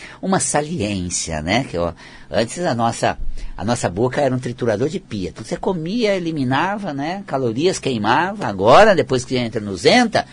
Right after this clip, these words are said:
você tem que dosar, fazer atividade, porque o metabolismo não é tão generoso quanto no Zinta, vinte, trinta, né? Agora no Zenta já requer uma educação alimentar, um,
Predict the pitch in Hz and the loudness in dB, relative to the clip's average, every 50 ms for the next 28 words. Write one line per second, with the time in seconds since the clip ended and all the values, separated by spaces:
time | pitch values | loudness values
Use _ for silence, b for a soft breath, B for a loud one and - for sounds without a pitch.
0 | B B B B B - 120 - 113 107 - - 107 127 175 226 233 208 175 165 | B B B B B -6 -4 -2 -4 -4 -4 -2 2 4 6 6 6 8 8 10
1 | 151 147 151 156 151 151 151 143 143 139 127 - - 95 98 104 98 92 - - | 10 10 10 10 8 8 6 4 2 2 0 -2 -4 -6 -4 -4 -4 -4 -4 -8
2 | 98 98 131 180 208 202 175 170 - 285 190 190 190 190 185 175 - 143 139 131 | -10 -8 -6 -4 0 4 4 6 6 6 6 6 4 4 4 4 2 0 -4 -6
3 | - 113 101 - - - 104 135 185 - B B B B B B B 131 151 135 | -6 -8 -8 -8 -8 -6 -6 -6 -6 -8 B B B B B B B 0 2 4
4 | - 135 127 120 110 127 156 175 214 202 180 147 147 143 135 131 123 123 143 196 | 4 4 4 4 4 6 4 4 4 2 0 2 4 4 4 4 4 4 4 2
5 | 233 - - - 160 170 226 214 214 208 240 262 254 - 147 156 160 170 180 - | 0 0 2 2 2 2 2 0 0 0 2 2 4 6 8 10 10 8 8 4
6 | 175 - 143 143 139 202 220 240 233 233 175 175 202 214 208 180 - - 95 90 | 0 0 0 0 -2 -4 -4 -4 -2 -2 0 0 0 2 0 -2 -4 -6 -10 -10
7 | 110 117 151 233 262 262 247 220 - - - - - - - - 202 233 247 247 | -8 -4 -2 0 0 0 0 -2 -2 -6 -10 -16 -20 -8 -4 0 2 2 4 2
8 | 233 196 139 123 - - - - 87 98 101 95 80 87 95 104 120 147 147 110 | 2 0 -2 -6 -10 -12 -14 -12 -10 -8 -8 -4 0 0 2 2 2 0 2 4
9 | 113 120 143 185 - 208 185 - 208 208 226 - B B B B B B B B | 4 4 4 2 -4 -6 0 2 2 2 2 0 B B B B B B B B
10 | B 147 143 131 - 135 131 131 127 123 120 113 123 120 - 120 - - 120 117 | B -2 0 2 4 4 4 4 2 2 0 -2 -4 -6 -8 -10 -10 -8 -8 -6
11 | 117 123 147 185 - 214 202 - 165 170 175 170 151 117 95 85 | -4 -4 -2 -2 -2 -2 0 2 4 4 6 4 4 2 -2 -6